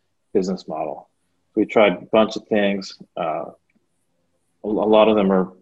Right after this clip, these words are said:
products that I thought, personally thought were really beautiful, but we just didn't have the customer base for it. And it was a race where we were, we did find a couple new verticals that worked, but they were slowly growing and iPhone cases just diving.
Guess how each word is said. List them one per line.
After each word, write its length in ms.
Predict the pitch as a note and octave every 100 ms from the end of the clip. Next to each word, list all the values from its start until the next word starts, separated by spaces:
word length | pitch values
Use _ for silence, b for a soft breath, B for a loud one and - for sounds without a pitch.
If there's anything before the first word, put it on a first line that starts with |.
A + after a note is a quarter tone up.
| _ _ _ _ _ - _ _
products 280 | - G#2+ G2+
that 100 | G#2+
I 80 | G#2+
thought, 280 | G#2+ G2 -
personally 320 | - A#2 G2
thought 160 | F#2+ G2
were 120 | F#2
really 200 | F#2+ G2+
beautiful, 460 | F2+ G#2+ B2 - D2+
but 200 | F2 D2
we 80 | F2
just 200 | G2 -
didn't 160 | A2 F#2+
have 120 | F2+
the 80 | -
customer 420 | - A#2 - F#2+
base 220 | - D2 -
for 260 | - D2+
it. 80 | C#2+ _ -
And 260 | - - -
it 100 | G#2+
was 120 | G#2
a 60 | F#2+
race 480 | F2+ G#2 A2 - - _ _ _ _ _ -
where 160 | G2+
we 60 | G2
were, 160 | G2+ -
we 160 | A2
did 200 | G2+ B2+ -
find 160 | B2+
a 80 | -
couple 340 | - A#2 C#3
new 200 | B2+ B2+
verticals 420 | A#2 A#2 A2+ A#2 G#2
that 140 | A2
worked, 340 | G2 G2+ G#2 - _ -
but 160 | -
they 240 | G#2 G2 F#2+
were 260 | F#2+ F#2 F#2
slowly 540 | - - G2 A2+ B2
growing 460 | A2+ G#2+ G#2+ G#2 G#2
and 100 | G2+
iPhone 340 | - G2+ A#2 F#2+
cases 380 | G#2 F#2 G2
just 240 | F#2+ - -
diving. 380 | E2 F2 D#2+